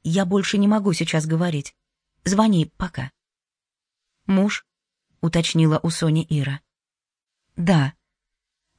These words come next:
Морщинка между бровями Сони стала еще глубже. Он, оказывается, уже звонил Таисии, знает про операцию,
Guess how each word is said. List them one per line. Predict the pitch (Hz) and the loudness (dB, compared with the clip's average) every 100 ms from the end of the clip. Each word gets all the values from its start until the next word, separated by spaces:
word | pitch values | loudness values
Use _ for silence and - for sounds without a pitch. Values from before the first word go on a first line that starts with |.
| - | 0
Морщинка | 175 175 - 190 180 | 0 2 0 -2 0
между | 185 180 170 | 0 0 0
бровями | 175 180 180 180 175 | 0 0 0 0 0
Сони | - 202 185 | -2 -2 0
стала | 170 - 175 | -2 -2 0
еще | 170 175 175 - | 2 0 0 -4
глубже. | 185 160 127 117 127 135 - _ _ _ _ _ _ _ - | -4 -4 -4 -4 -6 -8 -10 _ _ _ _ _ _ _ -2
Он, | 180 180 | 2 2
оказывается, | 170 190 175 175 175 170 170 | 2 0 0 0 0 0 -4
уже | 165 170 | -2 -4
звонил | 175 190 190 165 | -2 0 0 0
Таисии, | 147 165 156 143 - 143 156 _ _ _ | 0 -2 -2 -4 -4 -6 -8 _ _ _
знает | 156 214 202 165 | -2 0 0 0
про | 160 165 | -2 -2
операцию, | 165 185 160 - - 143 | -2 -4 -4 -4 -4 -4